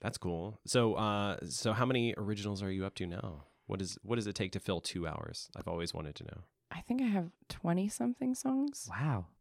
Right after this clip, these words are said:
Speaker 2: Yeah,
Speaker 3: And
Speaker 2: thirty. I
Speaker 3: how
Speaker 2: don't
Speaker 3: do
Speaker 2: know.
Speaker 3: And how long have you be-, you been writing?
Speaker 2: Three years.
Speaker 3: Three years.
Speaker 2: Mm-hmm.
Speaker 3: Okay, so ten songs a year. That's not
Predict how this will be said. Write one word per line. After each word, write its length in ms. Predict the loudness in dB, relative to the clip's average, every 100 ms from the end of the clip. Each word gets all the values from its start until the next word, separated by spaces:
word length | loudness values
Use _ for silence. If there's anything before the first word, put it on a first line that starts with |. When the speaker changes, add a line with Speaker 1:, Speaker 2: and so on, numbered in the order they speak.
| 0
Speaker 2:
Yeah, 180 | 0 0
Speaker 3:
And 100 | -4 0
Speaker 2:
thirty. 440 | 2 4 4 2 0
I 40 | 6
Speaker 3:
how 120 | 8
Speaker 2:
don't 80 | 8
Speaker 3:
do 60 |
Speaker 2:
know. 120 | 4 -2 _ _ 6
Speaker 3:
And 360 | 8 6 2
how 160 | 4 8
long 200 | 8 8
have 140 | 6
you 120 | 6 4
be-, 120 | 2
you 120 | 4
been 260 | 6 6 6
writing? 680 | 6 6 6 6 4 2 -2 _ -2
Speaker 2:
Three 180 | 0
years. 240 | 0 -2 -4
Speaker 3:
Three 220 | 2 4
years. 400 | 6 4 2 -2 -2
Speaker 2:
Mm-hmm. 160 | 4
Speaker 3:
Okay, 140 | 8 8
so 140 | 6
ten 200 | 8 10
songs 280 | 10 8 8
a 60 | 4
year. 160 | 4
That's 180 | 2 0 2
not 180 | 2